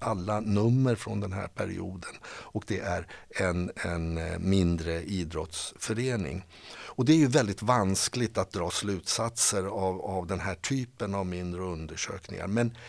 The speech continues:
det är, vi kan verkligen konstatera att det är anmärkningsvärt hur lite, för att säga nästintill obefintligt, skrivet det är om spanska sjukan. Alltså,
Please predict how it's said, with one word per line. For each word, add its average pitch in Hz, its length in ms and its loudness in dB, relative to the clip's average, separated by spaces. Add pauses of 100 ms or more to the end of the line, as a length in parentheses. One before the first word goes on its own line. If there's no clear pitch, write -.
(180)
det 110 380 -4
är, 101 120 -2 (400)
vi 117 60 -14
kan 110 280 -2 (260)
verkligen - 440 -2
konstatera 92 600 -2
att 90 80 -6
det 92 100 -4
är 92 60 -8 (160)
anmärkningsvärt 92 1500 -4
hur 98 60 -4
lite, 90 480 -6
för - 160 -6
att 82 180 -6
säga 87 400 -4 (400)
nästintill 95 600 -2 (140)
obefintligt, 113 1000 -4
skrivet 87 560 -2
det 87 80 -8
är 85 160 -6
om 92 120 -6
spanska - 460 -8
sjukan. - 520 -10 (840)
Alltså, 117 300 -2